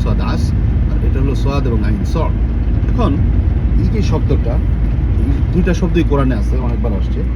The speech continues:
এখন এটা যদি সোয়াদের জায়গায় যদি আমি একটু ফোঁটা দিয়ে দিই, তাহলে হয়ে গেল দদ। এখন দদ এবং আইন, দ, আর আইন এবং দদ যেটা হচ্ছে আদ,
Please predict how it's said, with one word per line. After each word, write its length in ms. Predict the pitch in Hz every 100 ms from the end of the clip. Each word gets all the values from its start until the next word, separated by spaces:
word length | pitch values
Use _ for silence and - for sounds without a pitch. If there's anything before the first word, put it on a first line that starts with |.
| - - - -
এখন 240 | - 185 185 -
এটা 160 | - 147
যদি 240 | 151 151
সোয়াদের 520 | - 156 156 170 175
জায়গায় 280 | 160 165 151
যদি 160 | 127 123
আমি 140 | 117 117
একটু 160 | - -
ফোঁটা 220 | - 139
দিয়ে 200 | 127 123
দিই, 180 | 104 107 -
তাহলে 200 | 123 120
হয়ে 120 | 127
গেল 160 | 123 110
দদ। 300 | - - - - - - - - - - - - - - - - - -
এখন 220 | - 156 143 - -
দদ 340 | 147 180 175
এবং 200 | 151 139
আইন, 220 | 131 127 110
দ, 40 | - - - - - - - - - - - - -
আর 140 | - - -
আইন 340 | - 147 185 185
এবং 260 | 139 143 110
দদ 240 | 147 107 - - - -
যেটা 200 | - -
হচ্ছে 280 | - - 214 - - - - - - - - - -
আদ, 220 | - 143